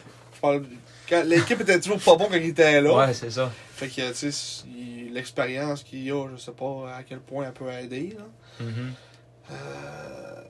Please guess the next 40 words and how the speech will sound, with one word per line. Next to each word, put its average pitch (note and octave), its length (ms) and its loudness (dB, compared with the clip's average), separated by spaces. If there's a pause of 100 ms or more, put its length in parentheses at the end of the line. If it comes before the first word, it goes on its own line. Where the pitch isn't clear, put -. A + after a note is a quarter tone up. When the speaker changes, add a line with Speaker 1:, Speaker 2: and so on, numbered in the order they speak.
(280)
Speaker 1:
quel C#3+ 180 -10
autre C#3 200 -8
bon, C3 380 -6
quel C#3 120 -6
autre C#3 180 -4
joueur C#3+ 280 -2
qu'ils C#3+ 200 -8
ont ? C#3+ 180 -6
Ils C#3 140 -14
ont C#3 60 -6
des C#3 160 -8
Kieran C#3+ 480 -4
Craig, C#3+ 760 0
euh, B2+ 280 -14
c'est - 160 -14
encore C#3+ 320 -8
des C#3 200 -6
espèces D3 240 -10
de C#3+ 100 -6
grinders C#3 580 -2
bizarres C#3+ 680 -2
que, C#3+ 60 -10
tu C3+ 40 -14
sais, D3 120 -10
font C#3+ 160 -6
des C#3 140 -4
Speaker 2:
<laughs> C#3 180 2
Speaker 1:
points, C#3+ 180 -2
mais D3 100 -4
c'est C#3+ 200 -4
pas, C#3 120 -2
tu C#3+ 60 0 (320)
sais, - 140 -14
c'est - 80 -12
pas D3 100 -6
des C#3 100 -4
joueurs C#3+ 200 -4
exceptionnels, C#3 560 -8 (480)
là. A#2+ 180 -4
Speaker 2:
Ouais. A2+ 120 -4